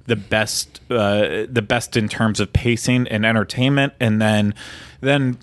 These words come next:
Frankenstein for me again. If you like, if you love, uh, Young Frankenstein, you know, you know this general story of it. I feel like, I feel like that's also right in that realm. I feel like Dracula is very slow. Uh,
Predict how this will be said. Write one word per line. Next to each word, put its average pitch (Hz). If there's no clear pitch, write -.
Frankenstein 123
for 107
me 107
again. 135
If 117
you 117
like, 117
if 117
you 104
love, 117
uh, 113
Young 117
Frankenstein, 120
you 101
know, 113
you 110
know 120
this 117
general 113
story 117
of 113
it. 131
I 110
feel 117
like, 110
I 123
feel 127
like 117
that's 110
also 117
right 123
in 120
that 117
realm. 127
I 120
feel 117
like 104
Dracula 104
is 107
very 113
slow. 127
Uh, 101